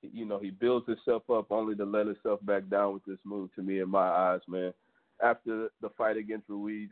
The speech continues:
a lot of people thought it was a boring fight. I, I enjoyed it. I thought it was action-packed. <clears throat> Well, not action-packed, but full of, th-, it was full of excitement for me. And I enjoyed the fight, man.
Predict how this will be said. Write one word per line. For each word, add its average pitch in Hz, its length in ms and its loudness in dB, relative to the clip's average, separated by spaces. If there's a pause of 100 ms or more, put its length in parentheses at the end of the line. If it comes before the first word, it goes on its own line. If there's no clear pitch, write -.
a 101 40 -6
lot 107 160 6
of 104 100 -6
people 104 340 -6
thought 107 180 4
it 104 60 0
was 98 160 -6
a 95 40 -10
boring 98 460 -4
fight. 95 260 0 (340)
I, - 80 -6 (400)
I 110 180 6
enjoyed 101 480 -2
it. 98 160 -6 (340)
I 95 80 2
thought 98 240 2
it 98 80 0
was 95 160 -4
action-packed. 98 720 0 (180)
<clears throat> - 140 0 (260)
Well, 107 280 2 (340)
not 123 240 0
action-packed, 110 760 0
but 95 160 -2 (140)
full 107 280 0
of, 90 60 -4 (420)
th-, 120 180 0 (160)
it 120 80 -2
was 113 140 -4 (100)
full 117 200 4
of 98 100 -2
excitement 92 640 0
for 92 100 -8
me. 82 260 -4 (380)
And 104 100 4
I 117 140 6
enjoyed 107 360 0
the 101 160 -4
fight, 104 240 2
man. 98 320 -2